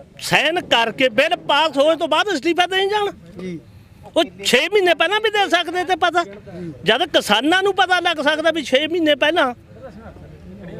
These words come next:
Speaker 1: ਵੀ ਬਿੱਲ ਪਾਸ ਕਰਾ ਰਹੇ ਨੇ ਇਹ, ਕਿਉਂਕਿ ਉਹਦਾ ਵਜ਼ੀਰ ਤੇ ਸੈਂਟਰ 'ਚ, ਉਹਨਾਂ ਨੂੰ ਵੀ ਪਤਾ ਲੱਗ ਸਕਦਾ।
Speaker 2: ਜੀ।
Speaker 1: ਉਹ ਜਦ ਦੇ ਛੇ ਮਹੀਨੇ ਪਹਿਲਾਂ ਦੇ ਕੀ ਕਰਦੇ ਤੇ। ਹੁਣ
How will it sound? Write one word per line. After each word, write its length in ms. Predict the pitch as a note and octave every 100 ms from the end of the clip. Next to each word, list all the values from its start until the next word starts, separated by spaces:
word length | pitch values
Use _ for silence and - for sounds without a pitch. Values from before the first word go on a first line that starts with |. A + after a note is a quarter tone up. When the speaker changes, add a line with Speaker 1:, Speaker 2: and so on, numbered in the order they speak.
| - -
Speaker 1:
ਵੀ 100 | C#4+
ਬਿੱਲ 240 | C4 C#4
ਪਾਸ 400 | C#4+ - C4 C4
ਕਰਾ 300 | - C#4+ C#4
ਰਹੇ 280 | C#4+ C#4+ C4+
ਨੇ 120 | C#4+
ਇਹ, 220 | C4+ A#3 G#3+ - - A3
ਕਿਉਂਕਿ 220 | F4+ F#4+
ਉਹਦਾ 160 | G#4
ਵਜ਼ੀਰ 380 | F#4 D#4 E4 F4+
ਤੇ 200 | F4+ F#4+
ਸੈਂਟਰ 340 | D#4+ F4 F#4+ F4
'ਚ, 140 | E4 - - - E3 E3 - - - G3
ਉਹਨਾਂ 340 | G3+ D4 F#4+
ਨੂੰ 80 | F#4+
ਵੀ 100 | F#4+
ਪਤਾ 240 | E4+ D#4+
ਲੱਗ 160 | D#4+ D4+
ਸਕਦਾ। 380 | C#4 D4+ D4+ D4+ - A#3+ -
Speaker 2:
ਜੀ। 80 | E3 E3+ - - D#3 - - - - - - -
Speaker 1:
ਉਹ 120 | D4
ਜਦ 140 | D4
ਦੇ 180 | C4+ D#4+
ਛੇ 200 | A#3+ D4+
ਮਹੀਨੇ 240 | F4+ F4 D#4+
ਪਹਿਲਾਂ 260 | D#4+ F4+
ਦੇ 120 | F#4
ਕੀ 120 | D#4 D#4+
ਕਰਦੇ 320 | D4+ C#4+ D4
ਤੇ। 100 | C#4+ - - - F3 E3+ - - - - - - - - -
ਹੁਣ 100 | C4